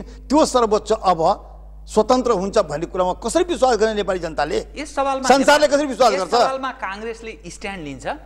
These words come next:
Speaker 2: अन्तिम घडीसम्म कि के यो बार्गेनिङ?
Speaker 1: होइन, होइन, बार्गेन होइन। काङ्ग्रेस
Speaker 2: होइन,
Speaker 1: स्वतन्त्र
Speaker 2: कुनै न कुनै
Speaker 1: होइन,
Speaker 2: प्याचअप हुन्छ
Speaker 1: होइन,
Speaker 2: नि त,
Speaker 1: होइन, होइन।
Speaker 2: यहाँनिर पुगेपछि
Speaker 1: एउटा कुरा होइन,
Speaker 2: ठिकै छ,
Speaker 1: होइन,
Speaker 2: यो
Speaker 1: जी, होइन,
Speaker 2: भयो,
Speaker 1: जी,
Speaker 2: अब ल ठिकै
Speaker 1: होइन,
Speaker 2: छ त भन्ने।
Speaker 1: भण्डारीजी, एउटा कुरामा तपाईँलाई के भनिदिउँ भने,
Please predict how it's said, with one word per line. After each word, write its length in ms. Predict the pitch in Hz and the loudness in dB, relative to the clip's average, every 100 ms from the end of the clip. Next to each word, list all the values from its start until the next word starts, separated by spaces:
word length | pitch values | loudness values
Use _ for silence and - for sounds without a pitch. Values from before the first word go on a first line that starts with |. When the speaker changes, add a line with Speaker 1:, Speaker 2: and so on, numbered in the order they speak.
| - - | -14 -12
Speaker 2:
अन्तिम 220 | 170 226 147 | -10 -8 -6
घडीसम्म 480 | 113 123 139 143 139 | -6 -8 -10 -10 -8
कि 140 | 277 214 | -10 -8
के 160 | 190 | -6
यो 180 | 151 143 | -6 -4
बार्गेनिङ? 380 | 123 131 143 180 | -2 -2 0 2
Speaker 1:
होइन, 160 | 208 | 4
होइन, 320 | 269 233 247 233 | 6 6 4 6
बार्गेन 360 | 214 269 339 | 6 6 4
होइन। 240 | 330 302 156 - - - - | 2 2 -2 -14 -20 -20 0
काङ्ग्रेस 480 | 277 262 277 285 - | 2 2 2 0 0
Speaker 2:
होइन, 120 | 240 | 2
Speaker 1:
स्वतन्त्र 200 | 302 277 | 2 4
Speaker 2:
कुनै 160 | 262 302 | 2 2
न 100 | 285 | -6
कुनै 220 | 277 262 | -6 -2
Speaker 1:
होइन, 200 | 247 277 | 2 6
Speaker 2:
प्याचअप 440 | 277 220 175 262 | 6 4 0 -6
हुन्छ 120 | 185 | -4
Speaker 1:
होइन, 120 | 165 202 | -2 2
Speaker 2:
नि 60 | |
त, 40 | 240 | 2
Speaker 1:
होइन, 140 | 214 | 4
होइन। 160 | 226 233 | 2 0
Speaker 2:
यहाँनिर 260 | 240 240 233 | -2 -4 -6
पुगेपछि 480 | 226 226 220 208 208 | -8 -6 -6 0 4
Speaker 1:
एउटा 160 | 247 | 4
कुरा 180 | 254 254 | 4 4
होइन, 100 | 247 | 4
Speaker 2:
ठिकै 120 | 220 | 2
छ, 80 | 175 | 2
Speaker 1:
होइन, 160 | - 226 | -2 -2
Speaker 2:
यो 80 | |
Speaker 1:
जी, 120 | 214 226 | -2 -4
होइन, 280 | 190 202 | -4 -2
Speaker 2:
भयो, 140 | 208 185 | 0 0
Speaker 1:
जी, 60 | |
Speaker 2:
अब 180 | 311 262 | -2 -4
ल 100 | 240 226 - | -6 -6 -8
ठिकै 160 | 196 | -2
Speaker 1:
होइन, 120 | 170 214 | 0 2
Speaker 2:
छ 40 | |
त 40 | |
भन्ने। 160 | 196 - | 0 -2
Speaker 1:
भण्डारीजी, 400 | 147 190 202 208 | 0 0 0 -2
एउटा 260 | 196 196 214 | -2 2 2
कुरामा 280 | 202 202 190 | 0 -4 -4
तपाईँलाई 300 | 190 180 170 - | -4 -4 -2 -2
के 80 | |
भनिदिउँ 320 | 190 143 151 135 | -2 -4 -8 -10
भने, 200 | 123 | -12